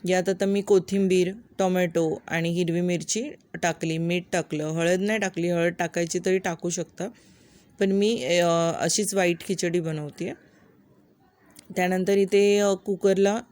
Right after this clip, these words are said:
शिट्टी लावून घेतली. आता मला ही, अ, भाजी शिजली की नाही ते मी साईडला तेही बघत होती, कारण अख्खी मसूरलासुद्धा काही वेळ लागत नाही, एकदा सुकली भाजी की, अ, पटकन होऊन जाते.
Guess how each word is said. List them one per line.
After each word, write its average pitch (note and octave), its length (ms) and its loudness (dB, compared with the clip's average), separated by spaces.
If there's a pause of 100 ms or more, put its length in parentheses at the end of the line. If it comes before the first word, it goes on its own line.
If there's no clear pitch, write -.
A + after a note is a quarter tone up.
(120)
शिट्टी F#3+ 380 0
लावून F#3 240 2
घेतली. F#3 300 0
आता F#3 180 0
मला F3 260 -2
ही, F3+ 240 -2 (540)
अ, E3 120 0
भाजी E3 400 0
शिजली F3 400 2
की F3+ 120 -4
नाही F3 200 0
ते E3 120 -4
मी F3 120 0
साईडला E3 400 0
तेही E3+ 300 0
बघत E3+ 380 0
होती, E3 320 -4 (1300)
कारण F3+ 360 2
अख्खी F3+ 280 -2
मसूरलासुद्धा G3 720 0
काही G3+ 160 0
वेळ F3+ 220 4
लागत F3+ 320 0
नाही, F3+ 180 -2
एकदा D#3+ 180 -2
सुकली E3+ 380 -4
भाजी E3+ 300 -2
की, F3+ 200 -8 (440)
अ, E3 100 -4
पटकन E3+ 500 -2
होऊन E3+ 240 0
जाते. D#3+ 380 -4